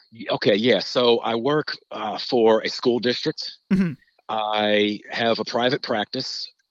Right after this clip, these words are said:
Speaker 1: and I do some part-time at a private psych hospital in town.
Speaker 2: Oh,
Speaker 1: So
Speaker 2: wow.
Speaker 1: there
Speaker 2: So you
Speaker 1: is,
Speaker 2: just,
Speaker 1: there
Speaker 2: so
Speaker 1: is, yeah, there's, there's a good bit of time where I get to just sit there and, and talk with folks.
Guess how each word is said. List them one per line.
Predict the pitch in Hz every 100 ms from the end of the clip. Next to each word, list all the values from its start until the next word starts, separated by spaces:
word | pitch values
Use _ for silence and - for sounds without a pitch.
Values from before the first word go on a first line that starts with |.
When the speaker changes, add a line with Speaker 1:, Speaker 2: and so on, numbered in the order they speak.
| _ -
Speaker 1:
and | 107 104 101 101
I | 101 104 101 101
do | 92 113
some | 104 110
part-time | 101 127 123 - 110 107 104 104
at | 101 101 -
a | 95
private | - 117 110 104 104 _ -
psych | - 117 -
hospital | 90 85 - 67 _ _ _ - - -
in | - 90
town. | - 73 60 _ _ _ _ _ _ _ _ _ -
Speaker 2:
Oh, | 220
Speaker 1:
So | 117
Speaker 2:
wow. | 220
Speaker 1:
there | 233
Speaker 2:
So | 190
you | 151
Speaker 1:
is, | 147
Speaker 2:
just, | 147 -
Speaker 1:
there | 117
Speaker 2:
so | 160
Speaker 1:
is, | 143 -
yeah, | 123 101 107
there's, | 123 - - _ _ _ -
there's | 143 143
a |
good | 98 127 113
bit | 113 113 -
of | 98 92
time | - 120 107 95
where | 92
I | 95
get | 85 98 -
to | - 95 92 92 78 _
just | - 101 -
sit | 117 -
there | 104 101
and, | 92 95 98
and | 95 95 95 -
talk | - 107 151
with | 127
folks. | - 65 - -